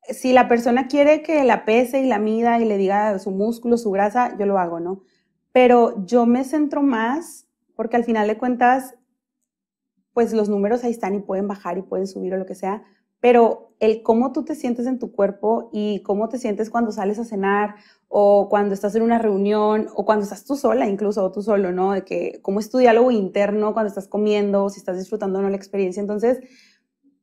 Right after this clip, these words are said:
a mí, o sea, para mí como nutrióloga y que está enfocada en esta parte de, de mejorar la calidad de las personas en todos los aspectos,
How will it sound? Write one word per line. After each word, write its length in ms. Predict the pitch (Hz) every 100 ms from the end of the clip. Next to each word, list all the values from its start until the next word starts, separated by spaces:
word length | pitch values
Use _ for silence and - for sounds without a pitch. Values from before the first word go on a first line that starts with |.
| _
a 140 | 196
mí, 400 | 220 233 247 277
o 80 | 339
sea, 140 | 262 220
para 180 | 214
mí 160 | 208 202
como 600 | 226 240 254 226 196 185 -
nutrióloga 580 | 214 208 202 202 202 240
y 60 |
que 80 | 240
está 160 | 202 190
enfocada 400 | 190 196 208 202
en 80 | 202
esta 200 | 208 202
parte 220 | 196 196
de, 240 | 202 196
de 560 | 190 185 180 175 - - _ _ _
mejorar 460 | 220 202 226 196 180
la 100 | 214
calidad 300 | 240 226 196
de 80 | 202
las 160 | 220 214
personas 500 | 190 185 180 214 226
en 160 | 202
todos 180 | 185 185
los 140 | 214
aspectos, 580 | 208 - 185 - 277 370